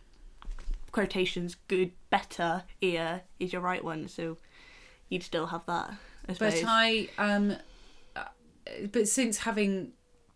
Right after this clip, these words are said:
Speaker 2: two hearing aids, and since the, the technology in the digital hearing aids, and <clears throat> certainly the technology in my hearing aids now, which means that my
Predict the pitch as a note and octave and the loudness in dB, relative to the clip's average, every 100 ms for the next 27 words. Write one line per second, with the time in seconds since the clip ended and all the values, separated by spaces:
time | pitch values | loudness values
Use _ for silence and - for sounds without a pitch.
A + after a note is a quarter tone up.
0 | - - A3+ G#3+ F3 E3 D#3 C#3+ C#3 - | -10 0 6 6 6 2 0 0 -4 -4
1 | D3 E3+ - - E3 - F#3 - - F3 | -4 -4 -4 -4 -2 -2 -4 -4 -4 -2
2 | E3+ E3 D#3+ - - - - - - - | 0 0 -4 -12 -18 -16 -16 -16 -18 -20
3 | - - - F#3+ G#3 - G#3 G3 G3 F3 | -20 -2 2 2 2 4 6 6 6 4
4 | F3 F3 E3+ D#3 - E3+ E3 D#3 D3 D3 | 4 4 2 0 -2 -2 0 0 0 -2
5 | D3 D#3 D#3+ - - E3+ E3+ - - G#3 | -2 -4 -6 -6 -2 0 -2 -2 4 6
6 | G3+ F#3 - G3+ D#3+ F3 E3+ - F3 F3 | 6 2 2 4 4 0 -4 -2 0 2
7 | - - F3+ E3+ E3 F3 E3 D#3+ D3+ E3 | 0 -2 0 0 0 0 0 0 -2 -2
8 | D#3+ D3+ D3 E3 F3 F3 D3 - D3 - | -2 -2 -2 0 4 4 4 -2 -6 -6
9 | - D#3+ D#3 D3+ - D3+ - - E3+ D#3+ | -4 -2 -2 -4 -2 -2 -2 -4 -2 -2
10 | D#3 D3+ D3 | -2 -2 -4